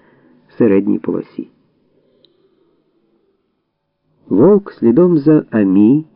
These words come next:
Намі, як це згадувалося вище, об'єднував українців разом з південними слов'янами, сербами, хорватами та чехами і словаками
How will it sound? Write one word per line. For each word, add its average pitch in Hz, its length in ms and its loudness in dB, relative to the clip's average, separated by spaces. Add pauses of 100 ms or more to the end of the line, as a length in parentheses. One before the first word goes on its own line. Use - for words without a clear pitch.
(280)
Намі, 92 460 0 (540)
як 85 120 -4 (100)
це 95 200 0
згадувалося 90 720 -2
вище, 156 520 -2
об'єднував 160 680 2
українців 143 720 -2
разом 127 460 0
з - 160 -12
південними 107 640 0
слов'янами, 113 720 -2
сербами, 107 540 -2
хорватами 117 680 -2 (560)
та 165 180 0
чехами 120 600 -2
і 101 160 0
словаками 160 800 0